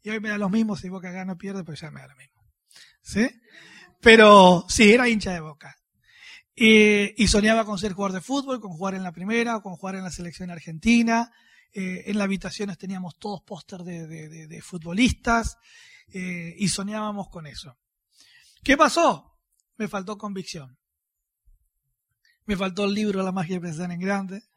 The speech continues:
<laughs> Me faltó, eh, eh, actitud mental positiva. Me faltó tener la convicción. Permití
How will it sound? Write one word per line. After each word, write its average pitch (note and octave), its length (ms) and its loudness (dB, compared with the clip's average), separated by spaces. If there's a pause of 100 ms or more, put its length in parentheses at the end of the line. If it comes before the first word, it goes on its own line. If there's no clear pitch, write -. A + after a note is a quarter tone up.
(260)
<laughs> - 760 -4
Me G3 120 4
faltó, G#3+ 580 0 (300)
eh, G3+ 540 -2
eh, G3 480 -4
actitud G#3 440 -4
mental G3 320 -8
positiva. F#3+ 760 -10
Me F#3+ 140 -4
faltó A3 500 -6
tener G3 240 -10
la G3 120 -10
convicción. E3+ 600 -14
Permití G3+ 580 -4